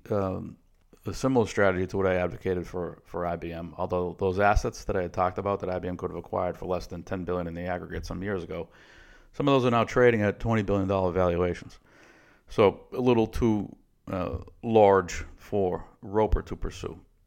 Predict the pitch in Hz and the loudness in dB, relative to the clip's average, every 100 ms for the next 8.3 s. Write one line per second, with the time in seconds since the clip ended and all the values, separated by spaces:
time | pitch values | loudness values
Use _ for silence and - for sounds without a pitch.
0 | _ _ _ - 120 113 - 117 127 120 | _ _ _ -14 -2 -2 0 2 4 2
1 | 101 113 101 120 101 87 98 101 98 - | 0 -2 -2 -2 -2 -2 -2 -2 -2 -6
2 | 101 - _ - 101 - 92 87 90 _ | -10 -10 _ -10 -10 -6 -6 -6 -8 _
3 | _ - 95 101 101 98 95 - - _ | _ -12 0 4 4 2 -4 -6 -16 _
4 | - 104 95 - - - - 92 - 95 | -12 -8 -8 -8 -12 -14 -10 -10 -8 -4
5 | 101 90 95 90 - - - - 90 92 | -4 -2 -4 -6 -10 -18 -18 -6 -4 -2
6 | 98 92 - 78 _ _ _ _ _ _ | -2 -4 -8 -12 _ _ _ _ _ _
7 | - 90 90 - 101 98 95 80 80 - | -8 -6 -6 -2 0 0 -2 -4 -8 -12
8 | - 101 82 | -6 -4 -4